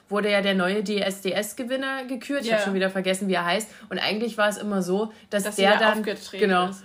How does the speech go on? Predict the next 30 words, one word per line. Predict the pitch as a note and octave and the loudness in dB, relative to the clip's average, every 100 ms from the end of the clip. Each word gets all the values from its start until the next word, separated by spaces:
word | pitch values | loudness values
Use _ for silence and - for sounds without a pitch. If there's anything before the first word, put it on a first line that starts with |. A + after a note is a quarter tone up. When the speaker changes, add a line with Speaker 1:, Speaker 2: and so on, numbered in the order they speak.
| - | 0
Speaker 1:
Und | A#3 A3 | 2 4
so | G3 C4+ D4+ | 4 2 2
unwichtig | C#4+ C#4+ B3+ A#3 A3 - | 2 2 0 -2 -6 -2
findet | A3 A3 | 0 0
R | G#3 G3 | 0 0
T | A3 | 0
L | G3 | 0
den | A3+ A3+ | 0 0
jetzt | G#3+ G3+ | 0 0
auch | G3+ | -4
selber, | - G3 G#3+ F#3+ | 2 2 4 2
dass | F#3+ G3+ - | 2 -2 -2
der, | G3 F#3+ | 0 2
der | F#3+ F#3+ | 2 0
gar | F3+ | -2
nicht | F3 - | -4 -8
aufgetreten | C#3+ - - B2+ - | -10 -12 -14 -14 -12
ist. | - C#3 | 0 2
Speaker 2:
Aber | G#3+ G3 | 4 0
deswegen | G3 G3 A3+ G#3+ | -4 -4 -4 2
war | G#3 | 4
ja | G3 | 2
ein | - | 2
anderer | A#3+ D4+ D#4 G#3+ | 2 4 2 2
da, | G3 F#3+ F#3+ - - | 4 4 2 -2 -6
nämlich | B3 A#3 | -2 0
der | B3 A3+ | 2 2
Luca | A3 A3+ | 4 4
Henny. | C4+ C#4+ D4+ G#4+ - A3+ | 6 4 4 4 6 6
Speaker 1:
Ja, | G#3 B4+ | 8 8